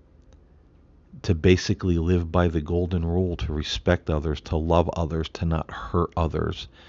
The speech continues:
to not do things that are terrible to others, or call other kids names, or look down on other people or other kids when I was very young because they were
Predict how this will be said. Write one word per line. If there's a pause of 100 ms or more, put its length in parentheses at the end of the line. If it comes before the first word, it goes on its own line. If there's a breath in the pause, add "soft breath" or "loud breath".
(320 loud breath)
to
not
do
things
that
are
terrible
to
others,
or (380 loud breath)
call
other
kids
names,
or (340 loud breath)
look
down
on
other
people
or
other
kids
when
I
was
very
young
because
they
were